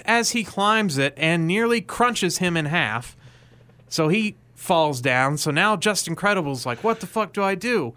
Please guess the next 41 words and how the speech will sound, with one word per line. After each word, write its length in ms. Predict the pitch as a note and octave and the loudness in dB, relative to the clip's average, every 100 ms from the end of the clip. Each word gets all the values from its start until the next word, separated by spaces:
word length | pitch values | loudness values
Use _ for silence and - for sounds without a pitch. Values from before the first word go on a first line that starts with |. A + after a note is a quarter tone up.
| - - - | -16 -20 -10
So 180 | - E3+ | -2 0
he 140 | A#3 | 2
goes 300 | A3+ A3 F#3+ | 2 2 2
and 100 | F#3+ | 0
gets 220 | F3 - | 0 -2
the 140 | D#3+ C#3+ | -2 -2
secondary 580 | - A#3+ F#3 D#3 C3+ B2 | 0 0 2 2 2 2
ladder, 300 | A#2+ A#2+ C#3 | 2 2 2
which 160 | C3+ | 0
was 140 | C3+ C3 | -2 2
out 180 | D#3+ D3+ | 2 2
on 80 | |
the 140 | C3 C#3 | 0 2
outside 440 | D#3 - C3+ A2+ | 2 0 -2 -2
of 60 | A2+ | -2
the 80 | G#2+ | -4
ring. 280 | G#2+ A#2+ | -4 -6
So 360 | B2+ - A2+ A2 - - - - - | -4 -4 -4 -6 -12 -20 -20 -20 -4
now 180 | D#3 G3+ | 0 2
we 80 | G3 | 2
have 180 | F#3 | 0
to 240 | - D3+ C#3 - _ _ - | -2 -8 -8 -18 _ _ -6
totally 380 | G3+ G3+ F#3 F3 | 0 4 4 4
reformulate 680 | F#3 F3 G3 F3+ D3 C3+ C#3 | 2 2 2 2 4 2 2
what 160 | C#3 | -2
we 120 | C#3 | 0
were 80 | C3+ | -2
doing 380 | C3 E3 C3 A2+ | 0 0 0 -4
here. 340 | A#2 A2 C3+ - - - _ | -6 -4 -4 -6 -20 -20 _
Credible 480 | - A3 A#3+ F#3 F3 | -2 2 2 2 2
is 100 | C#3+ | 2
now 180 | D3+ D3 | 2 2
rolling 420 | B2 B2+ B2+ D3 D3 | 4 2 2 2 0
and 80 | |
drop 260 | B2+ D#3+ G3 | 2 2 2
kicks 280 | G3+ F#3 - | 0 -2 -2
Corino 420 | - E3+ G3 E3+ | -2 0 2 2
off 240 | C3+ C3 - | 2 0 -2
the 80 | |
new 220 | B2+ G#3 G3 | 0 2 4
ladder 460 | B2 A#2+ B2 C#3+ | 2 2 0 -2